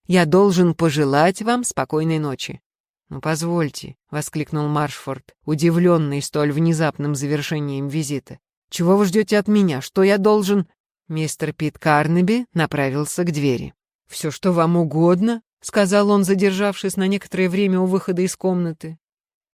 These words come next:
«Вот если бы я был на вашем месте, я бы узнал у Пэттингтона имя человека, для которого он купил малахитовую чашу». «И что тогда?»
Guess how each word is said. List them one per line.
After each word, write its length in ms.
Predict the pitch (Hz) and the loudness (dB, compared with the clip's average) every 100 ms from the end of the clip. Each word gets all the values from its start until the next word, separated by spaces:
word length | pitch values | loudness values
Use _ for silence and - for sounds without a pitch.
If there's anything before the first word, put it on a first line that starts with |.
| _ | _
«Вот 100 | 156 | -6
если 280 | 170 160 165 | -2 0 0
бы 140 | 151 | 0
я 300 | 151 170 302 | 0 2 2
был 200 | 233 190 | 4 2
на 180 | 160 135 | 2 0
вашем 380 | 127 120 - 139 | -2 -4 -6 -8
месте, 680 | 135 123 110 - - - - _ _ _ _ | -6 -8 -10 -14 -18 -20 -20 _ _ _ _
я 260 | 160 196 226 | -4 0 2
бы 160 | 185 | 2
узнал 460 | 202 196 196 175 143 | 2 2 2 2 0
у 60 | 135 | -4
Пэттингтона 800 | 233 247 185 160 - 151 143 - | -4 -2 -4 -6 -8 -8 -8 -8
имя 260 | - 202 165 | -2 0 0
человека, 580 | - 156 147 190 254 185 | -4 -4 -2 -2 -2 -2
для 200 | 160 180 | 0 0
которого 580 | 185 156 226 240 196 165 | 0 -2 2 2 2 0
он 180 | 160 | -2
купил 380 | 151 160 202 208 | -2 -4 -2 0
малахитовую 680 | 180 160 156 196 180 175 165 | 0 0 -2 -2 -2 0 0
чашу». 480 | - 147 131 - - _ _ _ _ _ _ - | 0 -2 -4 -8 -14 _ _ _ _ _ _ -10
«И 80 | |
что 240 | 135 - 139 | -8 -6 -6
тогда?» 540 | - 120 123 135 160 | -4 -4 0 0 0